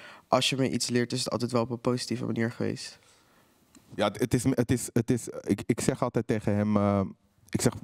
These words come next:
Speaker 2: het, hij mag, je mag van mij alles doen, behalve als je het niet weet te beargumenteren.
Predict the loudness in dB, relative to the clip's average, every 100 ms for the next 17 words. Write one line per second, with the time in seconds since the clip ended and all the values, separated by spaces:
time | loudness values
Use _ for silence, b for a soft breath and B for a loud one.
0 | 0 0 0 -4 2 4 2 0 0 2
1 | 0 0 0 2 0 0 0 0 0 -6
2 | _ _ _ _ b b b b b b
3 | _ _ _ _ 2 4 4 2 -2 2
4 | 2 4 2 2 0 2 2 2 0 2
5 | 0 0 0 0 -2 -4 -8